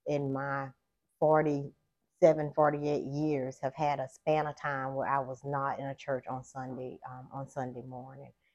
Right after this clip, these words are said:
And I'm very thankful that that was just, um, who I, became a part of who I am, and that was just the expectation. And so, um, continue to go to church. I am very fortunate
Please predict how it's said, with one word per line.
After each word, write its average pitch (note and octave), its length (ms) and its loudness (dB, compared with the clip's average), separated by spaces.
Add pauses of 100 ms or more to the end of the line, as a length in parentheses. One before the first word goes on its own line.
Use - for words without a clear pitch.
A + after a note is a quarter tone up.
(140)
And D3 100 -2
I'm C#3 180 0
very C3+ 220 4 (100)
thankful C#3 520 4
that C3+ 140 -2
that C#3 220 0
was C3+ 220 -8
just, C#3 380 -6 (420)
um, C3+ 400 -2 (160)
who E3+ 180 6
I, C3+ 140 0 (340)
became D#3 320 2
a C#3 40 -4
part C#3 240 6
of C#3+ 60 -2
who D3 140 2
I C3 180 2
am, C3 500 0
and C#3 100 -6
that C3+ 120 -4
was B2+ 100 -16
just C#3+ 160 -14
the C3 120 2
expectation. C3+ 840 -6
And C3+ 140 -14
so, C3 300 -2 (520)
um, C3+ 180 0
continue D#3 380 4
to D#3+ 80 4
go D3 140 4
to D#3+ 80 -2
church. D3 280 4
I C#3 120 0
am C3 180 -2
very D3+ 200 6
fortunate E3+ 640 6